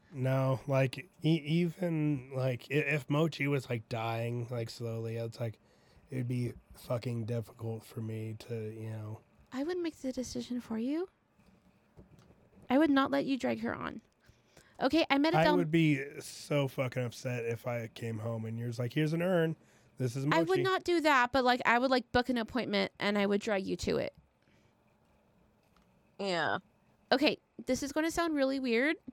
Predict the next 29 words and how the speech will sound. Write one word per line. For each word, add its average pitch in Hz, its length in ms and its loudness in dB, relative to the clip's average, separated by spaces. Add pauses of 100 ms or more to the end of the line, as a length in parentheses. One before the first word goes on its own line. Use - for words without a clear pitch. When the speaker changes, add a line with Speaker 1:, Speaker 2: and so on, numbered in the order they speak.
(120)
Speaker 3:
I 269 200 4
had 233 220 -4
to 294 100 -2
have 262 260 0
the 233 140 -4 (100)
vet 180 280 2
talk 165 320 -6
to 175 60 -16
my 156 160 -8
grandmother. 139 640 -2
Speaker 2:
Oh. 240 1040 -6 (400)
Speaker 3:
Yeah. 160 220 6 (300)
Speaker 1:
To - 100 -6
put 135 160 2
your 123 100 2
grandma 139 320 4
down? 151 300 2 (240)
Speaker 2:
<laughs> - 240 0 (1080)
Speaker 3:
No, 190 340 6 (140)
to - 100 0
Speaker 2:
No, 262 220 6
Speaker 3:
put 262 80 0
Speaker 2:
her 269 120 -2
doggo. 226 440 -2 (100)
Speaker 3:
my, 185 140 8 (480)
uh, 180 300 6 (120)
so 185 400 4 (100)
I 196 140 2
recently 185 760 0